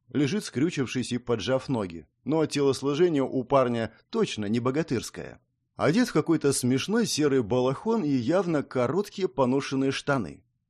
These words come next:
На ногах один шлёпанец, второй слетел и валяется неподалёку. «Надо думать!» —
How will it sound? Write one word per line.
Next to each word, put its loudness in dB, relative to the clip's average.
На 0
ногах 0
один 0
шлёпанец, -6
второй 0
слетел 2
и 2
валяется 0
неподалёку. -4
«Надо 8
думать!» — 0